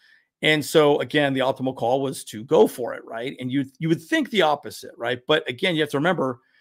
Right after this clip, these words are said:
you're only taking three points. They can still tie the game, or they could score a touchdown and win the game with time left, right? So it, again,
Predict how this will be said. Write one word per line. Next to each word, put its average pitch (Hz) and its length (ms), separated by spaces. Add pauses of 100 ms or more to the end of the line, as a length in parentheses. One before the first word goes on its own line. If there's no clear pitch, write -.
(200)
you're 143 120
only 165 100
taking 165 260
three 175 220
points. 135 380
They 131 100
can 123 140
still 117 180
tie - 300
the 127 100
game, 117 380 (640)
or 247 160
they 220 100
could 196 80
score 220 160
a 185 40
touchdown 208 420
and 220 160
win 294 140
the 170 100
game 123 200
with 135 140
time 135 300
left, - 420
right? 139 220
So 208 140
it, 175 300 (540)
again, 185 500